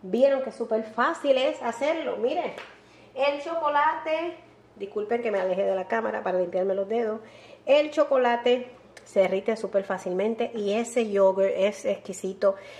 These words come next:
Mire esos pedacitos de fresa que le añadimos, súper exquisito. Así que los dejo con esta delicia, disfrútenlo en casita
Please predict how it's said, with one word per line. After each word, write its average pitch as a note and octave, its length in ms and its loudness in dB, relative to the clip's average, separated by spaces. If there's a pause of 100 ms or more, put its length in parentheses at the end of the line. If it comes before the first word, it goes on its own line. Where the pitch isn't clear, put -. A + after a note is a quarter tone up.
(140)
Mire A3 180 4
esos A3+ 200 -4
pedacitos G#3 480 2
de G3 100 6
fresa G3 360 2
que G3+ 100 -2
le F#3+ 80 2
añadimos, F#3 640 2 (300)
súper A3 760 2
exquisito. A3 1120 4
Así F#3 220 0
que B3 120 2
los G3+ 140 6
dejo A#3+ 200 4
con A3 160 4
esta B3 240 2
delicia, A3+ 460 2
disfrútenlo A3 520 4
en G#3+ 100 2
casita A3 720 -2